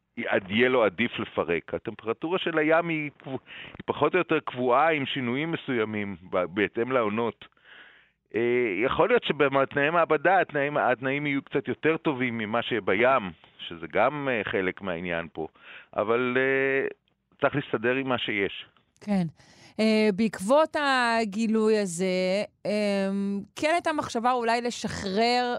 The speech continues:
Speaker 2: אה, חיידקים כאלו שהם ניזוני פלסטיק בכל מיני נקודות מזוהמות. אבל הייתה ביקורת על הרעיון הזה.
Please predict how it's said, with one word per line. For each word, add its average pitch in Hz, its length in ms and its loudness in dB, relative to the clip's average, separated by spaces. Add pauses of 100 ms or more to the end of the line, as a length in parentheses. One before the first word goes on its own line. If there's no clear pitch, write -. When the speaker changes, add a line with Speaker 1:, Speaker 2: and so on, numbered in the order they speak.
Speaker 2:
אה, 202 260 0 (200)
חיידקים 226 540 0
כאלו 202 340 0
שהם 208 140 -4
ניזוני 202 360 0
פלסטיק 208 440 -2
בכל 226 160 -2
מיני 247 200 2
נקודות 214 340 0
מזוהמות. 185 880 -2 (540)
אבל 185 220 0
הייתה 220 240 2
ביקורת 269 480 2
על 196 100 0
הרעיון 170 460 -2
הזה. 160 300 -6